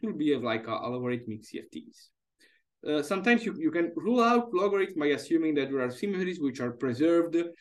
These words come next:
by the, the, the disordered deformation, and you can rule out logarithm appearing in, uh, in, uh, correlation function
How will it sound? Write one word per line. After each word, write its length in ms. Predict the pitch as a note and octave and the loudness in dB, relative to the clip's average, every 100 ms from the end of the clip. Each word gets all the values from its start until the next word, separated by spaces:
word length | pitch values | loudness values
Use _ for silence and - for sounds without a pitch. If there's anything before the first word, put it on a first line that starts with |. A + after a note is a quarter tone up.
| _ _ | _ _
by 260 | A#2 B2 B2 | -2 2 4
the, 500 | B2 A#2+ A#2 A#2 A2 | 4 2 2 -2 -2
the, 180 | A#2+ A#2 - | -4 -6 -4
the 100 | A#2+ | -4
disordered 460 | A#2+ C3 B2+ A#2 | -2 -2 -2 -4
deformation, 680 | A2+ A2+ B2 E3 D#3+ D3+ D#3 - _ _ - | -4 -4 -4 -4 -4 -6 -6 -10 _ _ -8
and 180 | B2+ B2+ | -4 -2
you 100 | B2 | 0
can 140 | C3+ | -2
rule 220 | B2+ C#3+ | 0 0
out 260 | C#3+ B2+ - | 0 -2 -4
logarithm 540 | C#3+ D#3+ D#3+ D3+ D3+ - | -2 0 2 0 -2 -10
appearing 600 | B2+ - D3 C#3+ C#3 B2+ | -12 -2 2 2 2 0
in, 320 | A#2+ A#2 A2+ | 0 0 -4
uh, 180 | A2+ G#2+ - - | -6 -10 -12 -10
in, 340 | B2 A2 G#2+ | -8 -6 -6
uh, 160 | G#2 G2 | -8 -10
correlation 520 | - B2 C3 C3 B2+ | -6 -2 -2 -4 -8
function 480 | C#3 C#3+ C#3 C#3 | -6 -6 -6 -8